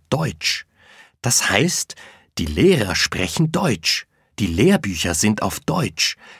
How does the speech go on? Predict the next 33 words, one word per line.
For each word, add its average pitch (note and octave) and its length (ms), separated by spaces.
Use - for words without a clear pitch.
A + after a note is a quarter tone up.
die G#2+ 120
Hausaufgaben F2+ 840
sind A2+ 220
auf - 160
Deutsch D#3 520
und D#3 200
auch C3 160
alle G#2 240
Prüfungen F#2 680
sind C#3+ 340
auf C3+ 180
Deutsch. - 560
Ich F#3+ 220
hatte D#3 220
Krisen D#3+ 720
und - 240
wollte D#3 400
einige D3+ 360
Male D3 360
aufhören, D#2+ 720
aber F#3+ 300
meine A2+ 220
Frau C3+ 420
hat A#2+ 180
mir A2 140
viel E3+ 260
geholfen G2 680
und G3 260
auch - 160
die - 140
Kollegen F#2+ 580
im D#2+ 100
Restaurant. E2+ 720